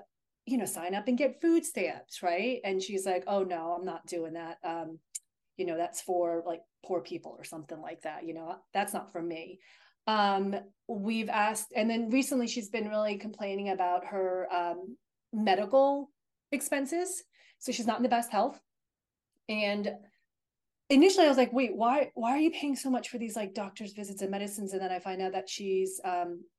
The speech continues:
she, like, she qualifies for Medicaid, but she won't sign up for it 'cause she says, "I don't need that." Um, and, uh,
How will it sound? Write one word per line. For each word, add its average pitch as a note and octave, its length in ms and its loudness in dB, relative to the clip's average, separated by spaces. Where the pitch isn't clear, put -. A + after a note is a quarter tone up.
she, - 200 -8
like, F#3+ 180 -4
she - 160 0
qualifies B3 460 2
for G3 80 -6
Medicaid, G3 500 -2
but F#3+ 140 -10
she - 120 -4
won't G#3+ 220 -4
sign F3 300 -2
up E3 180 -10
for D#3 140 -6
it D#3+ 120 -10
'cause - 140 -14
she - 120 -8
says, F3+ 220 -4
"I F#3 120 2
don't F3+ 220 -2
need E3+ 260 -6
that." - 340 -10
Um, D#3+ 480 -6
and, F#3 560 0
uh, F3+ 380 4